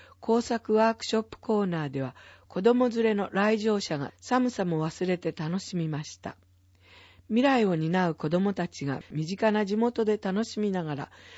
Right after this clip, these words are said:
地元を見つめ直すきっかけ作りとなることを目指す下野マーケットは今後も開催されます。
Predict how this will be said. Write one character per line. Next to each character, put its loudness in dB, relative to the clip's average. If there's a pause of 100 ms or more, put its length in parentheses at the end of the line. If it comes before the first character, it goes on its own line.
(140)
地 -6
元 4
を 6
見 2
つ -6
め 4
直 2
す -10
き -18
っ -20
か -2
け -2
作 -2
り -2
と -4
な 0
る -2
こ -6
と -4
を -4
目 -6
指 -2
す -20 (340)
下 2
野 -2
マ 2
ー 0
ケ -4
ッ -8 (100)
ト -6
は -10 (320)
今 2
後 2
も 0
開 -4
催 -2
さ -8
れ -4
ま -10
す。 -20